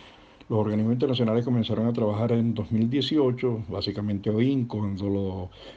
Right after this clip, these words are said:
lo designa, eh, Naciones Unidas a Stein, al que fue presidente de Guatemala,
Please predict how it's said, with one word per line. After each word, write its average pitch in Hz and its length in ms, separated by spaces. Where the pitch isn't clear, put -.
lo 101 220
designa, 110 960
eh, 107 180
Naciones 104 420
Unidas 117 400
a 110 140
Stein, 135 560
al 92 100
que - 120
fue 98 140
presidente 104 440
de 110 80
Guatemala, 135 500